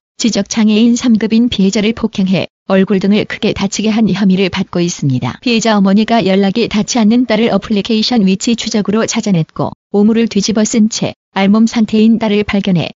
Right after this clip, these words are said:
경찰에 신고했습니다. 피해자는 당시 폭행으로 눈, 코, 귀 등이 심하게 부풀어 오른 상태인 것으로 전해졌습니다. 경찰은 이 밖에도 발생 장소인 모텔에 함께 있던 십 대 두 명도 공동상해 방조 혐의 등으로 불구속 입건했습니다.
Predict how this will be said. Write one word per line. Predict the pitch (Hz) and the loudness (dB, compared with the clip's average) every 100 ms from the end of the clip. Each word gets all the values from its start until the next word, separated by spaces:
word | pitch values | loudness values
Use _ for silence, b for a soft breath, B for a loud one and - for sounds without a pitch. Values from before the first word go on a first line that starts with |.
| _ | _
경찰에 | - 214 208 220 240 | -2 0 0 0 0
신고했습니다. | - 226 196 185 - 139 120 90 - | 2 0 2 -2 -2 -4 -4 -6 -10
피해자는 | - 233 214 202 220 | -2 0 2 2 2
당시 | 220 202 208 | 2 2 0
폭행으로 | - 220 - 208 208 185 | -2 -4 -2 0 0 2
눈, | 202 202 | 2 2
코, | 160 240 | 0 -2
귀 | 202 | 0
등이 | 214 247 | 0 0
심하게 | - 214 208 226 | 0 2 2 0
부풀어 | 208 202 - 233 | -2 -4 -2 0
오른 | 247 196 214 | 2 2 0
상태인 | 220 233 214 214 226 | 0 -2 0 2 2
것으로 | 190 147 180 190 | 2 -2 -4 -4
전해졌습니다. | - 196 185 202 - 135 131 110 - | -2 -2 -2 -4 -4 -4 -4 -8 -2
경찰은 | 202 196 202 247 | 0 2 2 2
이 | 190 | 2
밖에도 | 196 196 190 220 196 | 0 0 0 0 0
발생 | 214 208 226 | 0 0 0
장소인 | 220 226 214 202 208 208 | 0 2 0 2 2 4
모텔에 | 185 - 180 190 - _ | 2 2 0 -2 -6 _
함께 | - 240 247 | -2 0 2
있던 | 214 220 254 | 0 0 0
십 | - 202 | -2 -2
대 | 233 233 | 0 0
두 | - | 0
명도 | 196 190 180 151 - _ - | 2 2 2 0 -6 _ -6
공동상해 | 226 214 220 240 240 220 | 0 2 2 2 2 2
방조 | - 214 190 220 | 2 2 2 2
혐의 | 233 202 | 2 2
등으로 | 202 196 233 | 4 2 2
불구속 | 233 202 208 226 220 | 0 0 0 -2 -4
입건했습니다. | 175 - 196 208 - 151 131 120 | -6 -2 0 0 0 -2 -2 -8